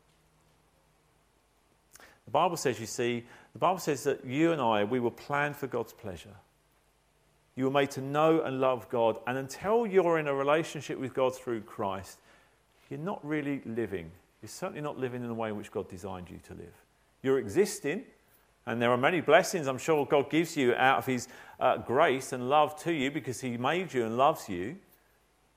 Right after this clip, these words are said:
but you're really not living. Because we are designed, we are made to know God in relationship with him,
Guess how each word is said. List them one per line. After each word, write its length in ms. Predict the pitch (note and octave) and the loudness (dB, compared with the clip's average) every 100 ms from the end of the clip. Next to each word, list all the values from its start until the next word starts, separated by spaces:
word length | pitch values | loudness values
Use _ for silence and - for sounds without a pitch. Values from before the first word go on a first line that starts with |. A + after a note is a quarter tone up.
| _ _ _ | _ _ _
but 120 | - C3+ | -6 0
you're 120 | C3+ | 0
really 300 | C#3+ D#3+ D#3+ | 2 4 2
not 200 | D3 - | 0 -2
living. 300 | G#2 F2+ D#2+ - _ _ _ _ _ _ _ _ _ | -6 -8 -16 -20 _ _ _ _ _ _ _ _ _
Because 280 | B2+ D3 A#2+ | -8 -6 2
we 80 | D3 | 6
are 140 | C#3 | 6
designed, 560 | C#3 C3+ E3+ D#3 A2 G#2+ | 4 0 2 2 0 2
we 100 | C3+ | 2
are 80 | |
made 420 | C3+ E3 D3+ A2+ - - _ | 2 2 2 2 0 -12 _
to 120 | - | -8
know 460 | A#2+ A#2+ C#3+ F3+ F#3 | -6 -2 4 8 8
God 340 | F3+ A#2 G#2 - | 8 6 6 0
in 120 | A#2+ | -2
relationship 720 | A#2 B2+ D#3+ F#3 - D#3+ E3 | 4 6 6 6 -2 -2 -2
with 180 | C#3 B2 | 0 -2
him, 300 | B2+ G#2+ G2+ | 0 0 -2